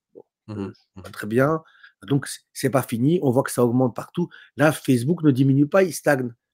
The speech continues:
Speaker 1: Mais bon, stagner quand t'es le premier, euh, bah, t'es toujours le premier, en fait, euh, réseau social. Donc, ils sont loin d'être morts, euh, et donc c'est, euh, et on voit que tous les réseaux montent. Donc, les réseaux sont loin d'être finis,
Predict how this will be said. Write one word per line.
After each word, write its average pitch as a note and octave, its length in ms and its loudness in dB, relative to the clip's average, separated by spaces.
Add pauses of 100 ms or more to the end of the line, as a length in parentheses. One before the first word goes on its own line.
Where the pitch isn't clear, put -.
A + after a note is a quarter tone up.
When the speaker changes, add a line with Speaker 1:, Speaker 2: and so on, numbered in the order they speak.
Speaker 1:
Mais G2+ 80 -18
bon, A#2+ 200 -4
stagner C3 440 0
quand D3 140 -4
t'es C3 120 0
le A#2 100 -2
premier, D3+ 560 -2 (340)
euh, G2 440 -10 (300)
bah, G#2+ 80 -10
t'es B2 140 -4
toujours A2+ 260 -2
le A#2+ 80 4
premier, B2+ 320 2
en D3 40 -2
fait, B2 220 -2 (360)
euh, A2 220 -2
réseau A#2 240 0
social. E3 420 0
Donc, C#3 200 -2 (760)
ils - 80 -14
sont B2+ 200 -2
loin C3+ 240 6
d'être B2+ 200 4
morts, D3 440 8
euh, B2+ 260 2
et C3+ 60 2
donc C#3+ 220 0
c'est, C3+ 220 2
euh, A#2+ 220 2
et C3+ 120 -4
on B2+ 60 0
voit C#3+ 100 -2
que - 120 -18
tous F#3+ 160 0
les F3+ 140 4
réseaux D3 280 2
montent. C#3+ 240 -2
Donc, C3 160 -6
les C#3 80 0
réseaux C3 260 -4
sont B2 260 -12
loin A#2+ 240 -6
d'être A2+ 200 -12
finis, D3+ 360 -6